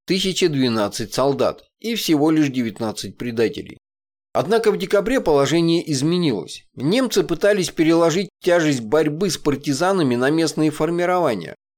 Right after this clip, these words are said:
а партизаны, нападая на коллаборационистов, пытались оккупантов этой подпорки лишить.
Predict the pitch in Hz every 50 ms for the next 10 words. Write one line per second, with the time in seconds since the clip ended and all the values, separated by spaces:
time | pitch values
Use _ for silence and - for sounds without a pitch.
0 | _ _ - - 127 131 185 180 170 - 196 190 175 226 247 240 190 143 131 131
1 | - 151 151 151 151 151 147 143 139 143 143 151 151 151 143 135 151 151 151 -
2 | 156 151 156 170 175 190 202 196 - - - - - _ _ _ _ _ _ -
3 | 190 202 208 226 226 220 214 175 - - - 160 147 - 151 143 - 143 143 151
4 | 147 165 143 - - - 127 120 104 135 127 - 135 127 113 - - 113 110 107
5 | - - 127 120 139 143 139 - 120 - -